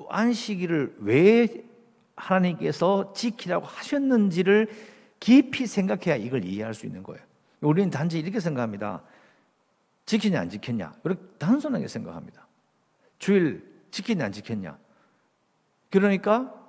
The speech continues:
성도들 중에서 주의를 잘 지키지 못하는 사람을 보면 쉽게 그냥 비난해 버리는 거예요.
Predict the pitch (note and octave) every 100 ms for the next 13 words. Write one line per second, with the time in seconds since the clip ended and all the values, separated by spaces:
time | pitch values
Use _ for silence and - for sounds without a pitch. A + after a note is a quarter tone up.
0 | _ _ _ _ _ _ - F3 E3+ F3+
1 | E3 D#3 B2 A#2 G#2 - - F#3 E3 A#2
2 | A2+ A2+ E3 E3+ G#2 - A#2+ A#2+ F2 F#2
3 | G2+ F#2 E2 F#2 A2 E2 - _ _ _
4 | _ _ _ _ _ _ _ _ _ _
5 | _ - - G#3+ G3+ F#3+ D#3 G#3 G3+ C3+
6 | - F2 D2+